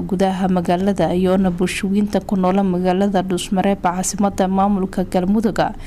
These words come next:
iyo weliba lanka digay saameynta caafimaad darro ee ku kooyi karta fatahaado roobabka.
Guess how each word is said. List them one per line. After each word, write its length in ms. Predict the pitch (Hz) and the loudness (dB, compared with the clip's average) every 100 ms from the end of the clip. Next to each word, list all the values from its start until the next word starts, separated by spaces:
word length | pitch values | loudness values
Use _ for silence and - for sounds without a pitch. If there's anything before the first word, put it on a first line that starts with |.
| - - - | -14 -8 -2
iyo 100 | 220 | 0
weliba 320 | 233 254 202 | 2 0 0
lanka 300 | 185 175 190 | 0 0 -2
digay 320 | 180 202 160 | 0 0 0
saameynta 640 | - 190 175 190 202 208 175 | 0 0 0 2 0 0 0
caafimaad 540 | 175 - 185 180 180 | 0 0 0 0 0
darro 200 | 180 196 | 0 0
ee 120 | - 180 | 0 -2
ku 140 | 202 | -4
kooyi 340 | - 190 202 | -4 0 0
karta 380 | 214 190 - 185 | 0 -2 0 -2
fatahaado 640 | - 180 190 185 180 180 185 | 0 -2 0 0 0 2 2
roobabka. 720 | 175 185 202 - 196 160 | 2 2 -2 0 0 0